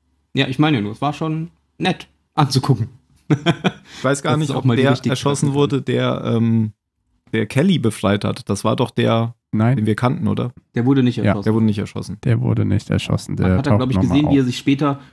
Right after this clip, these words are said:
Speaker 1: oder als, als es quasi vorbei war, hat er sich die Maske vom Kopf gerissen und ist weggelaufen.
Speaker 2: Ach so.
Speaker 1: Uniform hat er aber angelassen. War auch sehr schlau.
Speaker 2: <laughs>
Speaker 1: Ja, und dann war die Exekution beendet.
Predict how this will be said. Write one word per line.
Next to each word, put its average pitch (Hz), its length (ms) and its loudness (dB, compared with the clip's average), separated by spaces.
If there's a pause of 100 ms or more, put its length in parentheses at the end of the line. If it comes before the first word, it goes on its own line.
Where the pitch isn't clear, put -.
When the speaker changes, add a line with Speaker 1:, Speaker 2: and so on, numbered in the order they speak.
(140)
Speaker 1:
oder 127 300 0
als, 127 260 -2
als 139 140 0
es 120 100 -6
quasi 139 200 2
vorbei 135 460 0
war, 127 220 2
hat 139 140 0
er 139 80 2
sich 131 140 -2
die 131 100 2
Maske - 320 0
vom 160 200 -2
Kopf - 260 -4
gerissen 151 320 2
und 131 80 2
ist 123 140 -4
weggelaufen. 101 600 -2
Speaker 2:
Ach 120 100 -2
so. 90 220 -6 (1500)
Speaker 1:
Uniform 147 340 2
hat 143 100 0
er 135 40 2
aber 120 120 0
angelassen. 104 520 -4 (960)
War 117 140 -8
auch - 80 -14
sehr 107 160 -8
schlau. 101 360 -8 (340)
Speaker 2:
<laughs> - 60 -6 (4000)
Speaker 1:
Ja, 156 220 2
und 123 120 -8
dann 104 120 0
war 107 100 0
die 113 100 -2
Exekution 123 500 -4
beendet. 113 340 -6